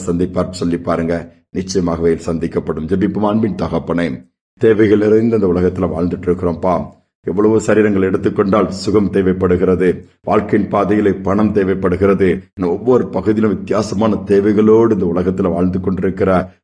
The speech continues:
பிள்ளைகள் உம்மை நோக்கி பார்க்கும் பொழுது, உம்மிடத்தில் தங்கள் காரியங்களை சொல்லும் பொழுது, நீர் அதற்கு முன்பாகவே எல்லாவற்றையும் நீர் அறிந்திருக்கிறீர். உள்ளந்தரியங்களை நீர் அறிந்திருக்கிற தேவன், எங்கள் நினைவுகளை அறிந்திருக்கிற தேவன், நாங்கள் போகும் வழியை அறிந்திருக்கிற தேவன்,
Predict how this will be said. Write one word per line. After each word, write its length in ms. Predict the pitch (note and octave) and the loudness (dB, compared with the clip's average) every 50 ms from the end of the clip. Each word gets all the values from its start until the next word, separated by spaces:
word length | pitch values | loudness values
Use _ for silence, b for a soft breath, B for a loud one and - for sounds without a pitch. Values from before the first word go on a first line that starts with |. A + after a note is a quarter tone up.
| _ - | _ -2
பிள்ளைகள் 340 | A2 G#2+ G#2 G#2+ G2+ G2+ | 0 2 4 4 4 4
உம்மை 240 | F#2 F2+ F2 F#2 F2+ | 2 2 0 0 0
நோக்கி 380 | F#2 G2 A2 A#2 A2+ - - - | 2 2 2 2 0 -2 -8 -8
பார்க்கும் 460 | - - G2+ F#2+ F#2 - - G#2+ G2 | -4 -2 -2 -2 -2 -2 -2 -2 0
பொழுது, 200 | F#2+ F#2+ F#2+ F#2 | 0 0 0 2
உம்மிடத்தில் 460 | F#2+ G2 G2+ G2 G#2+ G#2+ - G#2 F#2+ | 2 2 2 2 0 0 0 -4 -4
தங்கள் 320 | - F#2 F2 F2+ E2+ - - | -2 -2 -2 -2 -2 -4 -6
காரியங்களை 560 | - F2 G2+ A2 G#2+ A2 G#2 G#2 G#2 G2+ F2+ | -6 -4 -2 0 0 2 0 2 2 2 0
சொல்லும் 380 | F#2 - - G2 G2+ G#2 G2+ | 0 -4 -4 0 0 0 2
பொழுது, 260 | F#2 G2 G2 F2+ G2 G2 | 2 0 2 2 2 2
நீர் 500 | F2 F#2+ - _ _ _ - F2 F#2+ F#2 | 2 0 -4 _ _ _ -4 0 0 2
அதற்கு 360 | F#2 G2 F#2+ F#2+ F#2+ G#2+ A2 | 2 2 0 -2 -2 0 0
முன்பாகவே 540 | A2 G#2 G2+ G#2 G#2+ - A2 G#2 A2 A2+ G#2+ | 0 2 2 0 0 2 2 2 4 4 4
எல்லாவற்றையும் 760 | F#2 F2+ F2+ F#2 G2 G#2+ A2+ A#2 A#2 A2 - G#2 G2 G2 | 4 2 2 0 2 2 2 2 2 0 0 -2 -2 0
நீர் 100 | F2 E2 | 0 0
அறிந்திருக்கிறீர். 640 | E2+ G2 G#2 G2+ A2 G#2+ G2+ G2 G#2+ G#2 G#2 G2 F2+ B B B B - G#2+ | 0 0 0 2 2 0 0 0 2 2 4 4 2 B B B B -2 2
உள்ளந்தரியங்களை 680 | G#2+ G#2+ G#2+ G#2 F#2 G#2+ F#2 G#2 A2 A2 G#2 G#2 G2+ | 2 4 4 4 2 0 2 2 2 2 4 4 2
நீர் 120 | F#2+ F#2 F2+ | 4 2 2
அறிந்திருக்கிற 640 | F2 F#2 G#2+ A2 G#2+ G#2+ G#2+ F#2+ - G#2 G2+ G2 | 2 2 2 4 4 4 4 4 4 2 2 4
தேவன், 420 | F#2+ G2+ G2+ G2+ G2+ G2 F#2 F2+ - _ _ | 4 4 4 4 4 2 2 0 -2 _ _
எங்கள் 320 | - G2+ A2 G#2 G2+ G#2 A2 | -2 0 0 2 2 4 4
நினைவுகளை 380 | A#2 A#2+ A2+ G#2+ A2 A2 G#2 | 4 4 4 4 4 4 4
அறிந்திருக்கிற 640 | F#2 E2+ F#2+ G#2+ G#2+ A2+ A2 G#2+ G#2+ - G#2 G#2 F2 | 2 2 0 2 2 2 2 2 2 4 2 2 4
தேவன், 380 | F2+ G#2 G#2 G#2 G#2+ G2+ F2+ - _ _ - | 4 4 4 4 2 0 0 -4 _ _ -6
நாங்கள் 280 | - F#2+ G#2+ F#2+ F#2 F#2 | -2 0 0 0 0 -2
போகும் 560 | F#2+ F#2+ B2+ C3+ C3+ C3+ A2+ A#2 A2+ G2 F2+ | -2 2 4 6 6 6 6 2 0 0 0
வழியை 380 | F#2 G#2 A#2 A#2+ A#2+ A2 F#2+ | 0 2 2 4 4 4 4
அறிந்திருக்கிற 600 | E2+ F#2 G#2 A2+ A#2 A#2 A2+ F#2+ A2 A2 G#2+ - | 2 0 -2 0 2 0 0 2 2 2 2 4
தேவன், 420 | F#2+ A2 G#2+ G2 G#2+ G2+ F#2+ F2 | 4 4 4 4 2 0 0 -4